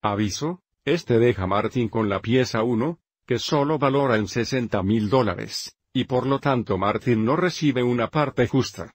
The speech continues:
Así que esta es la razón por la cual el método divider chooser no será garantizado de proporcionar a cada jugador una parte justa a menos que hay solo dos jugadores.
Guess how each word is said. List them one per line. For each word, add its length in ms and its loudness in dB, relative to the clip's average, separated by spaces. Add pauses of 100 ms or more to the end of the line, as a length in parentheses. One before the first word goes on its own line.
Así 280 0
que 160 2
esta 240 2
es 140 -2
la 80 0
razón 340 0
por 160 0
la 120 2
cual 200 0
el 100 0
método 380 0
divider 480 2
chooser 460 0
no 120 2
será 220 0
garantizado 640 -2
de 100 4
proporcionar 680 2
a 60 0
cada 260 0
jugador 520 2
una 200 2
parte 300 0
justa 340 0
a 40 -2
menos 300 0
que 120 0
hay 120 0
solo 240 0
dos 240 -2
jugadores. 720 0